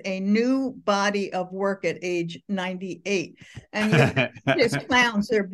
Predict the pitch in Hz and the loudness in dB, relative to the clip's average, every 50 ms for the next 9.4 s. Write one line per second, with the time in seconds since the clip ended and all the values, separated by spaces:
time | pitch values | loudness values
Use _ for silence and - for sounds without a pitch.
0 | 208 208 202 220 208 185 - 185 185 185 185 180 170 156 139 - - 170 170 170 | -6 -4 -2 -2 -2 -2 -2 -2 -2 0 0 0 -2 -4 -4 -4 -4 -4 -4 -4
1 | 170 165 - - 180 170 165 165 - _ _ _ _ _ _ _ _ - 220 214 | -4 -4 -4 -4 -4 -4 -6 -8 -10 _ _ _ _ _ _ _ _ -2 0 2
2 | 208 208 208 - - 214 208 208 202 190 - - 233 233 233 226 220 269 226 214 | 2 0 0 -2 -2 0 0 0 0 -2 -4 -4 -2 0 0 0 2 0 0 0
3 | 202 208 - 240 262 247 208 226 214 202 196 185 180 - - 180 196 196 196 196 | -2 -2 -2 0 0 0 0 -2 -2 0 0 0 -2 -2 -4 -4 -2 0 0 0
4 | 190 190 185 180 - - - - 190 220 202 208 214 214 208 190 175 165 165 - | -2 -2 -4 -6 -10 -12 -12 -6 -4 -2 0 0 0 0 0 0 0 -2 -4 -6
5 | - 185 226 208 190 175 170 170 170 - - - - - - - _ _ - 233 | -2 0 2 2 2 2 -2 -6 -10 -16 -20 -20 -20 -20 -20 -20 _ _ -4 -2
6 | 240 226 208 202 - - - - 214 214 208 208 214 208 196 185 - - - - | 0 2 2 0 0 -2 -4 -2 0 0 2 2 2 0 0 0 -2 -4 -2 0
7 | 226 214 208 208 208 - - 208 196 202 - - - 196 170 165 170 170 165 165 | 2 2 2 0 -2 -4 -6 -4 -6 -6 -8 -8 -6 -6 -4 -4 -4 -4 -4 -4
8 | 170 170 170 - _ _ _ - - 196 180 147 135 165 - - - - 196 190 | -4 -6 -8 -14 _ _ _ -10 -8 -6 -6 -6 -6 -8 -8 -10 -8 -6 -4 -4
9 | 190 202 202 180 165 143 - - | -2 -2 -2 0 0 -2 -4 -8